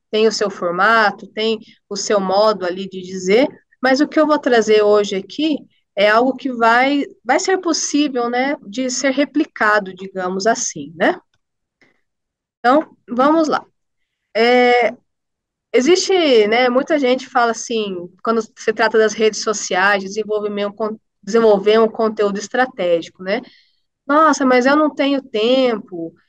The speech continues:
é, eu tô muito ligado à, à, à questão operacional da minha empresa." E vai sempre, então, fazendo o quê? Deixando as redes sociais de lado.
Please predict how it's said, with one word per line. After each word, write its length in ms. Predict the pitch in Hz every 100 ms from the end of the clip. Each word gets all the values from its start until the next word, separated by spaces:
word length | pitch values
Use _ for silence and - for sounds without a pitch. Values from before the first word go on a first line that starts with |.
| _
é, 280 | 208 226 226
eu 80 | 233
tô 140 | 262
muito 320 | 254 269 277
ligado 840 | 277 254 202 226 254 247 214 220 214
à, 500 | 208 202 190 185 127
à, 340 | - - 226
à 40 |
questão 760 | 220 233 - - 240 247 226 220 _
operacional 760 | 226 220 226 226 226 220 208 220
da 120 | 220
minha 260 | 220 220 226
empresa." 1040 | 220 190 190 226 233 208 185 175 170 170 _ _
E 60 | 262
vai 140 | 269
sempre, 260 | 302 302 311
então, 260 | - 294 294
fazendo 360 | 277 285 294
o 40 | 294
quê? 180 | - 196
Deixando 320 | 208 254 254
as 100 | 247
redes 280 | 254 254 -
sociais 520 | 262 - 247 240 240
de 80 | 294
lado. 440 | 285 220 196 165